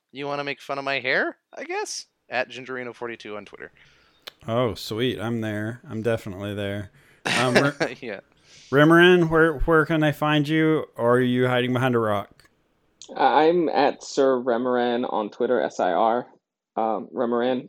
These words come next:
Speaker 3: Uh, I realized, uh, before this recording that the last time I tweeted was in September.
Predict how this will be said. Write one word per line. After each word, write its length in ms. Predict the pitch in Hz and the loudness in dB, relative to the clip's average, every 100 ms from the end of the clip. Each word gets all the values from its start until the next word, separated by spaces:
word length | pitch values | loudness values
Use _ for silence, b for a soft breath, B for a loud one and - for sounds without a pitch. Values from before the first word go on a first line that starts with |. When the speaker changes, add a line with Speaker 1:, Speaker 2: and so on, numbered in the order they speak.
| - | -6
Speaker 3:
Uh, 400 | 92 117 110 87 - _ _ _ _ _ - | -2 0 0 -4 -12 _ _ _ _ _ 2
I 320 | 170 233 175 - | 4 2 -2 -14
realized, 600 | - 175 262 202 151 143 - | 0 4 4 4 4 0 -8
uh, 160 | 127 117 101 - 101 | -4 -4 -8 -20 -10
before 580 | 160 - 170 165 151 - | -10 -4 0 2 2 0
this 280 | 147 147 - - - | -4 -4 -6 -20 -18
recording 500 | 151 - 156 135 110 | -12 -4 -2 -2 -2
that 160 | 120 - | -6 -4
the 60 | 117 | -4
last 260 | 117 175 | -2 -4
time 160 | - 180 | -6 -6
I 80 | 120 | -6
tweeted 320 | - 151 123 | -4 -4 -4
was 180 | 117 113 | -6 -6
in 80 | 107 | -10
September. 580 | - - - 104 80 | -10 -10 -8 -6 -6